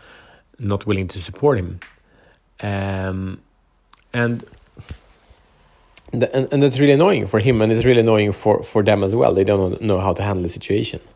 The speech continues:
Uh, I just had another conversation with another great man, and, and in his, uh, love relationship, he's always the one, like, saying, "Oh, it's good, it's fine, we'll work it out," and being this positive guy, and his partner is the one that's always negative.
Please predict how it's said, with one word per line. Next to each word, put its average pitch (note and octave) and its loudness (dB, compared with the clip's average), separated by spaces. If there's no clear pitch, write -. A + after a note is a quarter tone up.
Uh, C3 4
I C3 2
just A#2 2
had G2+ 0
another A#2 2
conversation A2 0
with F#2 -4
another G#2+ 0
great A2 2
man, F#2+ 0
and, F#2 -6
and F#2+ -6
in G2 -4
his, A2 -4
uh, F2+ -4
love C#3 2
relationship, G2 -2
he's C3 0
always G#2+ 2
the G2+ 0
one, F#2+ 2
like, F2 -4
saying, F#2 -6
"Oh, C3 4
it's - -4
good, G#2+ 0
it's - -8
fine, G2+ -2
we'll G#2 0
work G2 0
it G2 4
out," F2+ 2
and E2+ -8
being G2 -2
this F2 -6
positive D#3+ -2
guy, F2 -4
and G#2 -4
his F#2+ -6
partner C3+ 2
is F#2 -2
the F#2+ -2
one F#2 0
that's F2 -8
always F2+ -8
negative. G#2 -6